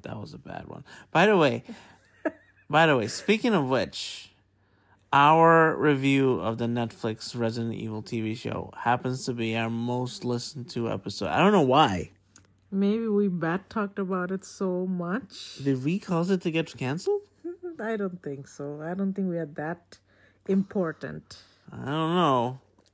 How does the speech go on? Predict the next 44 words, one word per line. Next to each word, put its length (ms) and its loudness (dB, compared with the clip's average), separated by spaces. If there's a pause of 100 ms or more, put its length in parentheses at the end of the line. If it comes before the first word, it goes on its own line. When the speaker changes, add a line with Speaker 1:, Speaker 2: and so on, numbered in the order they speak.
(200)
Speaker 1:
I 100 0
don't 100 4
know 280 2
why 580 8
so 220 4
many 200 6
people 240 4
listen 280 4
to 120 6
that 280 6
episode. 480 -6 (1000)
Speaker 2:
Maybe 340 4
people 420 6
also 380 6
thought, 360 4
like, 300 4
you 80 -2
know, 220 -2
it 20 -2 (120)
was 140 -6
a 120 -4
shit 320 -6
show. 380 -10 (280)
Speaker 1:
Yeah. 280 -12 (220)
Speaker 2:
And 240 -6
they 140 0
were 180 0
listening 560 0
just 280 -4
to 80 -4
see, 300 -4
like, 300 -4
yes, 380 -2
those 640 -4
guys, 480 -4
they 100 -4
are 140 -4
so 340 -6
right. 380 -6
It's 200 -10
a 60 -10
piece 380 -8
of 100 -8 (140)
crap 420 -4